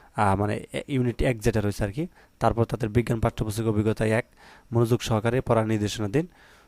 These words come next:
তো এখন তাদের দুইটি ইউনিট অভিজ্ঞতার মধ্যে মিল এবং পার্থক্যগুলোর একটি তালিকা তৈরি করতে বলুন। তো সকল শিক্ষার্থী ও অ্যাক্টিভিটিতে অংশগ্রহণ নিশ্চিত বলুন।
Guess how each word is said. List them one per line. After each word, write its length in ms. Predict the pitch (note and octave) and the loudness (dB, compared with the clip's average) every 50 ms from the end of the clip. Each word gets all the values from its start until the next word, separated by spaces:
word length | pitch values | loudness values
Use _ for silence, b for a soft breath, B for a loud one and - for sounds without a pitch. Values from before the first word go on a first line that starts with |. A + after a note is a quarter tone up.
| b _ - | b _ 2
তো 60 | B2 | 4
এখন 300 | A#2 A2+ A2+ - C3+ C3 | 6 6 6 4 2 2
তাদের 340 | - C3+ B2 A2 B2 B2 A#2+ | 2 2 2 4 4 2 2
দুইটি 320 | G#2+ G#2 C3 A#2 - B2 | 2 2 0 2 2 2
ইউনিট 300 | A#2 A2+ A#2 C3 B2+ - - - | 0 2 0 -2 -2 -4 -6 -2
অভিজ্ঞতার 340 | B2 A2+ A2+ A2+ A2+ A2 A2 | 0 2 4 4 4 2 2
মধ্যে 340 | A2 A2+ A2 G#2+ G#2+ A2 G#2 | 0 -2 -2 0 0 0 2
মিল 300 | G#2 A#2 B2+ C3 C3+ C3+ | 2 2 2 2 4 2
এবং 160 | A#2+ A2+ G#2 B2+ | 2 2 2 0
পার্থক্যগুলোর 480 | A2+ - - A2 A2 G#2 A2 A2 A#2 | -2 -2 0 -2 -2 0 0 2 2
একটি 220 | A2+ G2+ - - G#2+ | 0 0 -2 -4 -4
তালিকা 260 | A#2+ G#2+ G#2+ G#2+ G#2+ | -2 -2 -2 -2 -2
তৈরি 200 | - - A2 A2 | -4 -4 -4 -4
করতে 240 | - A2+ G2+ - A2 | -4 -4 -4 -4 -2
বলুন। 220 | G#2 C3 D#3+ E3+ B B B B B B B B | -2 -2 -2 -2 B B B B B B B B
তো 80 | - A2+ | -6 -2
সকল 240 | - B2+ B2 C#3 | 0 2 2 2
শিক্ষার্থী 520 | B2+ - - A#2+ - C3 A#2 - C#3 D3+ D3+ | 2 0 -2 -2 -2 -2 -2 -2 -4 -6 -4
ও 100 | - B2+ | -2 0
অ্যাক্টিভিটিতে 560 | A#2 A2+ - - A#2+ A2 G#2 A#2+ A2 - C#3 | 0 0 0 -2 -4 -2 -2 -2 -2 0 0
অংশগ্রহণ 380 | C3 A2 G#2 A2 G#2 G2+ G#2 G2+ | -2 0 -2 -2 -2 0 -2 -2
নিশ্চিত 320 | G2+ G2+ G2 - - - | -4 -6 -8 -10 -8 -6
বলুন। 160 | G2 F2+ F2 | -6 -6 -6